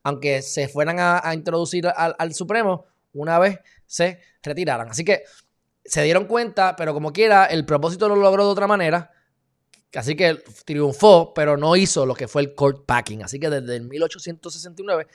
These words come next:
eso no ocurre. Y aquí yo veo, eh, y, que es, y por eso es que lo dicen, porque ahora mismo se está hablando sobre esto. Yo no sé quién es el representante Joe Kennedy third, déjame chequear. Pero en verdad, nada, miren esto.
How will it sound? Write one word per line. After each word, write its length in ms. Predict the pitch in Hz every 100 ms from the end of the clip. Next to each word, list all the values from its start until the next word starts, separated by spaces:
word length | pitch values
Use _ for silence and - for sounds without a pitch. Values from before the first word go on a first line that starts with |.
| _ _
eso 260 | - 147 180
no 100 | 180
ocurre. 440 | 185 208 156 165 - - - _ -
Y 80 |
aquí 200 | 160 196
yo 160 | 226 233
veo, 540 | 240 226 185 190 185 _ _ _ _ _
eh, 340 | 156 156 147 143
y, 100 | 156
que 180 | 147 180
es, 80 | 185 156
y 100 | 175
por 120 | 170
eso 100 | 175
es 60 | 214
que 60 |
lo 120 | 214 208
dicen, 300 | 214 165 151
porque 180 | 143
ahora 140 | 139 156
mismo 180 | 185 175
se 60 |
está 140 | 156 139
hablando 300 | 151 165 160
sobre 300 | 160 165 131
esto. 320 | - 165 - _ _ _
Yo 140 | 135 151
no 80 | 165
sé 100 | 185
quién 160 | 190
es 100 | 190
el 20 | 180
representante 640 | 175 180 160 156 170 170
Joe 200 | 156 160
Kennedy 400 | - 156 156 156
third, 360 | 135 160 127 127
déjame 260 | 131 131 139
chequear. 400 | 156 143 117 120 - _ _ _ _
Pero 260 | 143 143 143
en 100 | 139
verdad, 560 | 135 170 175 175 135 _ _
nada, 260 | 135 127 101
miren 280 | 117 135 127
esto. 240 | 110 -